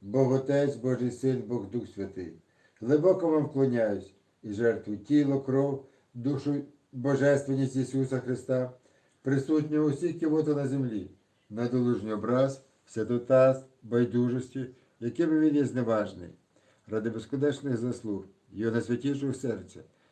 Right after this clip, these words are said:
і пречистого серця Марії, прошу навернення бідних грішників. <coughs> Дякую вам всім за спільну молитву. Дякую за активність в чаті пані Мироші Гаврилич і пані Ірині Стара,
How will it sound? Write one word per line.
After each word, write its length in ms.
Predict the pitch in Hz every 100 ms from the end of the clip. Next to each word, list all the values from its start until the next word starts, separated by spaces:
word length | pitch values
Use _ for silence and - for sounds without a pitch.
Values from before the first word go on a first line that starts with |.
| -
і 60 | 107
пречистого 580 | 117 - 143 135 147
серця 440 | 131 131 123 - 117
Марії, 440 | 120 113 113 113 - _ _ _
прошу 360 | 110 120 117 113
навернення 460 | 110 117 120 113
бідних 360 | 98 107 98 98
грішників. 500 | 90 85 - - - _ _ _ _ _ _ _ _ _ _ -
<coughs> 120 | - - - - _ _ _ _ _ _ _ _ -
Дякую 400 | 117 170 170 170
вам 100 | 139
всім 220 | 135 156
за 80 | 147
спільну 320 | - 147 135
молитву. 520 | 123 120 123 123 127 127 - _ _ -
Дякую 380 | 123 147 151 135
за 160 | 127 135
активність 420 | - 147 143 -
в 40 |
чаті 260 | 143 139 135
пані 340 | - 127 127
Мироші 440 | 123 127 127 - 113
Гаврилич 600 | 110 113 135 135 135 - _ _ 107
і 80 |
пані 340 | 104 131 131 131
Ірині 280 | 131 135 120
Стара, 460 | - 127 123 117